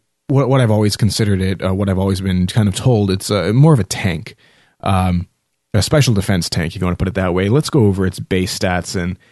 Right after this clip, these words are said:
the, this, these base stats I've seen before, and it kind of blows my mind whenever, whenever I read Chansey's stuff. So, I'm sorry, Blissey's, uh, stats here.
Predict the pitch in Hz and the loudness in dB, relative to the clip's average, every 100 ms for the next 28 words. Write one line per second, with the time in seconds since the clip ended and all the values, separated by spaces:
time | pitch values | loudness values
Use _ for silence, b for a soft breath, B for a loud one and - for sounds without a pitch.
0 | b b - - 135 127 135 147 127 117 | b b -10 0 0 2 0 0 -2 2
1 | 135 135 117 104 - 107 95 110 107 127 | 4 4 2 2 0 -2 0 0 0 2
2 | 110 90 - 101 98 95 98 - 113 104 | 2 0 -2 0 0 0 0 0 -2 -2
3 | 90 - 87 95 92 90 90 92 98 98 | -4 -2 -4 -2 -2 -2 -4 -4 -4 -2
4 | 98 92 92 92 92 - 92 87 87 - | -2 0 0 0 -2 -2 -4 -2 -4 -4
5 | 80 82 - b b b b - 92 87 | -4 -6 -8 b b b b 0 0 -2
6 | - 98 92 87 110 104 92 90 87 80 | -2 -2 -2 0 0 0 0 -2 -2 -2
7 | - 82 - 76 73 | -2 -4 -2 -4 -4